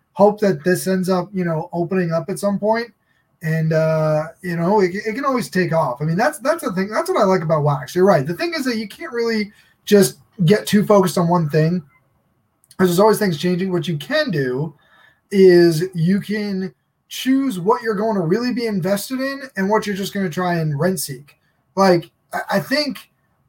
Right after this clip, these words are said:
almost every, if you get in on the ground floor by buying packs, if you get on the white list and you buy packs on basically everything, you can make money. Now, some you can make more than others, uh, but then it's a matter of from there, do you want, like,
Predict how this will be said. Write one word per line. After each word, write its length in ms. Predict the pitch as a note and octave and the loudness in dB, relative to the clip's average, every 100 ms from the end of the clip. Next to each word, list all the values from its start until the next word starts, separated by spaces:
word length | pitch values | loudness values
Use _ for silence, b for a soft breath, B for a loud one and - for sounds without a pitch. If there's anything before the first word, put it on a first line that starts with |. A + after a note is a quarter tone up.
| _ - | _ 2
almost 480 | A3 B3+ C4 - - | 4 6 2 0 -2
every, 280 | A3 G3+ G#3+ | -2 0 -2
if 200 | G#3+ D3+ | 0 0
you 180 | A3+ C4+ | 0 2
get 360 | G3+ A3 A3 _ _ | 4 4 2 _ _
in 240 | A3 G#3 | -4 -2
on 140 | F3+ F3 | -2 -2
the 60 | |
ground 320 | D#3+ F#3 F#3 | -2 -2 -2
floor 380 | D#3 F3+ F#3 D#3+ | -2 0 2 0
by 320 | F#3 D#3+ E3 | -2 0 0
buying 400 | D3 E3 F3+ F3 | 4 2 2 -2
packs, 560 | C#3+ D#3 D#3+ G#3+ - - _ _ _ | -4 -6 -6 -8 -10 -18 _ _ _
if 60 | |
you 80 | F#3+ | 4
get 140 | G#3+ | 6
on 140 | A3 A3 | 6 6
the 60 | |
white 220 | G3 G3+ G#3 | 2 2 0
list 200 | G#3 G3+ | -2 -2
and 80 | |
you 80 | F#3 | -4
buy 160 | F#3+ F#3+ | -2 -4
packs 340 | F3+ F#3 F3+ | -4 -6 -6
on 120 | F3 | -6
basically 400 | E3 C4 G#3 D#3+ | -6 -6 -6 -6
everything, 680 | E3 F#3 C#3+ C#3+ B2+ C#3 - _ _ - | -4 -4 -6 -10 -10 -10 -12 _ _ 2
you 140 | A3 | 2
can 160 | C4 A#3 | 4 0
make 200 | F#3+ D#3+ | 0 2
money. 280 | F#3 D3+ - _ _ - | 0 -2 -10 _ _ 0
Now, 180 | G3 F#3+ | 2 2
some 280 | - A#3+ | -2 -2
you 80 | A#3+ | -2
can 100 | G#3+ | -4
make 180 | G#3+ F#3 | -2 -2
more 240 | F#3 G3+ | 0 0
than 140 | E3 F3 | -2 0
others, 560 | G#3 A3 A3 G#3+ G#3 - b b b | 2 2 2 0 -2 -10 b b b
uh, 460 | F3+ F3 F3 E3+ F3 F3 | -2 0 2 2 0 -2
but 160 | F3+ | 0
then 180 | A3+ C4 | 0 0
it's 140 | G#3+ | -4
a 40 | G3 | -4
matter 300 | G3 F#3 F3+ | -2 -2 -4
of 100 | - | -4
from 200 | F3 D#3+ | -6 0
there, 340 | G#3 F#3 E3 | 0 0 -2
do 120 | D3 | -2
you 100 | E3+ | -2
want, 180 | F3 F3+ | -4 -2
like, 160 | F#3 | -2